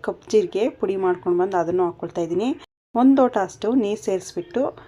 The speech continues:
ಸ್ವಲ್ಪ ಕಪ್ಪುರುಳಿ ತಗೊಂಡು ಕೈಯಲ್ಲೇ ಚಿಕ್ಕ ಚಿಕ್ಕದಾಗಿ ಪೀಸ್ ಮಾಡಿಬಿಟ್ಟು ಅದನ್ನು ಅಷ್ಟೇ ಹಾಕ್ಕೊಳ್ಳಿ. ಗ್ಯಾಸ್ ಫ್ಲೇಮು ಮೀಡಿಯಮ್‌ಗೆ ಇಟ್ಕೊಂಡು ಸ್ವಲ್ಪ ಹೊತ್ತು ಕುದಿಸ್ತಾ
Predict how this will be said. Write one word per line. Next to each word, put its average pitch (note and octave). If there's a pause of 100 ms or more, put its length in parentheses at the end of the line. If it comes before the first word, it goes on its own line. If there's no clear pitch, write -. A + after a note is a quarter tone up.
(120)
ಸ್ವಲ್ಪ D4+
ಕಪ್ಪುರುಳಿ A3
ತಗೊಂಡು F3+
ಕೈಯಲ್ಲೇ G#3
ಚಿಕ್ಕ -
ಚಿಕ್ಕದಾಗಿ F#3+
ಪೀಸ್ A3
ಮಾಡಿಬಿಟ್ಟು F3
ಅದನ್ನು F#3
ಅಷ್ಟೇ F3+
ಹಾಕ್ಕೊಳ್ಳಿ. F3+ (880)
ಗ್ಯಾಸ್ A#3+
ಫ್ಲೇಮು G#3+
ಮೀಡಿಯಮ್‌ಗೆ G3+
ಇಟ್ಕೊಂಡು G3
ಸ್ವಲ್ಪ A3
ಹೊತ್ತು A3
ಕುದಿಸ್ತಾ G#3